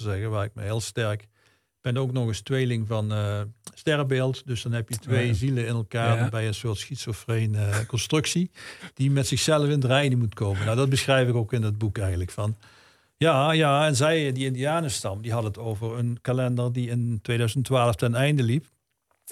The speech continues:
Speaker 1: Met een wisseling van een tijdperk en allemaal profetieën over de nieuwe tijd en het einde van die tijd en de grote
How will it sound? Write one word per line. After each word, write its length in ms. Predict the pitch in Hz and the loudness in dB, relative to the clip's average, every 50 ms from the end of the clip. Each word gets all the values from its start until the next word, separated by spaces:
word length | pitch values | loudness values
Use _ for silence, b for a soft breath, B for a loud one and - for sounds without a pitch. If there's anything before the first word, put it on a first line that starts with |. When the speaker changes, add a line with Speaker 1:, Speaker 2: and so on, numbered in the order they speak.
| - - - | -8 -4 -4
Speaker 1:
Met 160 | 120 101 113 | -4 -4 -2
een 100 | 127 120 | -2 -2
wisseling 400 | 123 131 110 - 131 131 135 120 | 0 0 -2 -2 -2 -2 -2 0
van 120 | 123 123 | 0 0
een 120 | 127 127 120 | -2 -2 0
tijdperk 680 | - 147 139 139 135 135 - 143 135 139 139 135 131 | 2 2 2 2 0 -2 -2 0 0 2 2 0 0
en 140 | - 131 123 | -2 -6 -6
allemaal 420 | 123 127 143 143 139 131 123 113 110 | -2 -2 0 0 0 0 0 -2 -2
profetieën 760 | - - 139 123 - - 120 - - - 170 156 151 147 143 | -4 -4 -6 -4 -4 -4 -6 -4 -4 -2 -2 0 0 0 0
over 260 | 139 143 139 123 131 | 0 -2 -2 -2 -2
de 100 | 131 127 | -2 0
nieuwe 300 | 135 147 147 135 127 - | 0 0 2 0 0 0
tijd 360 | - 147 139 139 139 139 127 | 2 2 2 4 2 2 0
en 180 | 113 131 127 120 | 0 -2 0 0
het 120 | 117 104 | -2 -2
einde 300 | 143 147 156 151 143 139 | -2 -2 -2 0 0 -2
van 120 | 127 143 139 | -2 -2 -2
die 160 | 131 135 131 | -4 -4 -4
tijd 380 | - 127 123 123 127 127 123 | -2 -2 0 0 0 -2 -4
en 140 | - 127 117 | -6 -6 -6
de 80 | 113 107 | -6 -4
grote 420 | 110 120 123 123 - - 117 107 | -4 -2 -2 -2 -2 -4 -8 -8